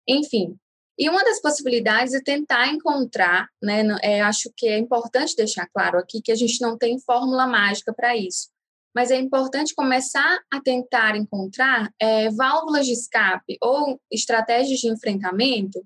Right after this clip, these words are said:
que sejam úteis pra cada contexto. Então, começar a encontrar um hobby diferente que possa ser feito em casa, com segurança, seja pintura.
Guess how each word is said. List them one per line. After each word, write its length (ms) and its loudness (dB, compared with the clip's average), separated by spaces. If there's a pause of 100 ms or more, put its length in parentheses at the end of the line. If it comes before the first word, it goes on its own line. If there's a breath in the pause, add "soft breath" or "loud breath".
(500)
que 80 -4
sejam 540 2
úteis 400 -2
pra 180 0
cada 260 0
contexto. 720 -2
Então, 540 -2 (260)
começar 640 0
a 260 4
encontrar 720 0
um 180 -4
hobby 440 0
diferente 680 -2
que 80 -8
possa 300 0
ser 200 -4
feito 220 -4
em 80 -4
casa, 320 0
com 120 -4
segurança, 1040 0
seja 340 2
pintura. 840 0